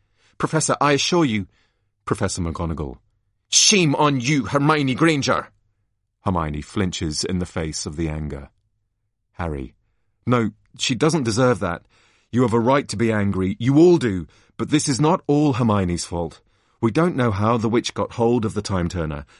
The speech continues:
whether my son gave it to her." Ginny. Whether our son gave it to her, or whether it was stolen from him.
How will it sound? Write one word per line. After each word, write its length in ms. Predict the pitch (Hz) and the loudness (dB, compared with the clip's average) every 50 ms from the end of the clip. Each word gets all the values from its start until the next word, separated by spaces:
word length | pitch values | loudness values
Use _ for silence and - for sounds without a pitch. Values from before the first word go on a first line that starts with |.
| _ _ - | _ _ -2
whether 180 | - 131 135 | 0 0 2
my 160 | 139 135 131 110 | 2 2 0 0
son 360 | - - 147 151 151 135 117 | 0 0 2 2 2 2 2
gave 220 | 110 107 98 87 | 0 0 0 -2
it 80 | 95 - | -4 -6
to 140 | - 92 87 | -8 -8 -8
her." 240 | 80 78 71 - _ _ _ _ _ _ _ _ _ _ _ _ _ _ _ _ - | -8 -8 -10 -12 _ _ _ _ _ _ _ _ _ _ _ _ _ _ _ _ -6
Ginny. 360 | - 107 82 76 69 65 - _ _ _ _ _ _ _ _ _ _ _ _ _ _ _ _ _ _ _ _ _ - | -4 -4 -2 -2 -4 -8 -12 _ _ _ _ _ _ _ _ _ _ _ _ _ _ _ _ _ _ _ _ _ -6
Whether 180 | 123 120 120 - | -4 -4 -4 -6
our 240 | - 127 127 135 135 | -4 -4 -2 -2 -2
son 260 | - - 110 95 92 | -2 -2 -2 -2 -2
gave 220 | 87 104 95 92 80 | -4 -4 -6 -8 -8
it 80 | - | -10
to 100 | - 92 | -10 -10
her, 220 | 85 82 82 80 - _ _ _ | -8 -8 -8 -10 -10 _ _ _
or 100 | - 110 | -4 -2
whether 280 | 107 123 139 127 135 127 | 0 0 0 0 -2 -2
it 80 | 123 - | -4 -4
was 120 | 120 - | -4 -4
stolen 480 | - - - - 139 143 127 117 101 90 | -4 -4 -4 -2 -2 0 0 0 -2 -4
from 220 | - 92 82 80 | -4 -6 -8 -6
him. 240 | 78 76 76 73 | -6 -8 -10 -10